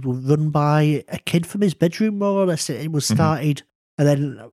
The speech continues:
Speaker 1: Amazon bought it. I'm not sure it had anything to do with Cardiff University.
Speaker 2: There was a lot of time passed between the two things. It actually started as a database of actresses with beautiful eyes or something.
Speaker 1: Mm-hmm.
Speaker 2: And then they tried to get more and more information.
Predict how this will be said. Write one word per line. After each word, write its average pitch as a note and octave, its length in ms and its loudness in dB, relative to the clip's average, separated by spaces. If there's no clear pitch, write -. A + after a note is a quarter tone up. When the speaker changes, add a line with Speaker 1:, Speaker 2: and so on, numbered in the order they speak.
Speaker 1:
Amazon C#3 380 4
bought C3 240 2
it. C3+ 40 -8
I'm C3+ 200 0
not C#3+ 180 0
sure E3+ 140 0
it C3+ 40 2
had C3 100 2
anything C#3 240 2
to B2+ 80 -16
do C3+ 100 2
with B2+ 140 -2
Cardiff C3 360 -2
University. C3 540 0
Speaker 2:
There C3 80 6
was A2+ 140 0
a A#2+ 40 4
lot A#2 240 2
of G#2 60 -2
time G2+ 260 0
passed G2 300 -2
between G2+ 240 -6
the F#2+ 100 -4
two G#2+ 160 -2
things. G2+ 240 -2
It A2 80 -6
actually C3+ 300 0
started A2 420 0
as F#2+ 120 -4
a G2 80 2
database G#2 680 0
of F#2+ 480 0
actresses A#2 600 0
with G#2+ 180 -2
beautiful A2 380 2
eyes G#2+ 360 2
or F#2 140 -4
something. G2 360 -4
Speaker 1:
Mm-hmm. D3+ 340 0
Speaker 2:
And A2 100 2
then A2+ 160 2
they G#2 260 2
tried G2+ 260 2
to F#2+ 60 -2
get G2+ 140 -2
more G#2 180 0
and G2 80 0
more G2 140 2
information. F#2+ 680 -4